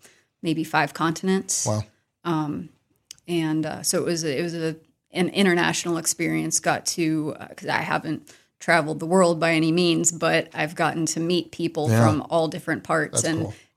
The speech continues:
Speaker 1: it was, wow, <laughs> what an experience to learn about their different cultures and, and learn how different people do things in different ways. And, um,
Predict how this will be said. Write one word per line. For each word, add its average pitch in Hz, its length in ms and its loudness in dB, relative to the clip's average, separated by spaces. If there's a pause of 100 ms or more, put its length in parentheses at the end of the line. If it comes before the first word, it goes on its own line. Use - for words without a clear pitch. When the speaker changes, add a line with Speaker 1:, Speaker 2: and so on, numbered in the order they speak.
Speaker 1:
it 180 140 0
was, 156 760 0
wow, 151 380 2
<laughs> 214 360 6
what 175 220 -4
an 175 80 -4
experience 170 600 -2
to 185 100 -8
learn 170 240 -2
about 160 380 -4
their 175 140 -2
different 170 340 -6
cultures 165 560 -6
and, 160 200 -8 (280)
and 165 120 -4
learn 165 280 -2
how 160 260 -6 (240)
different 160 300 -6
people 165 280 -8
do 165 160 -8
things 170 300 -8
in 165 100 -6
different 160 300 -10
ways. 165 460 -8
And, 185 340 -12 (680)
um, - 380 -14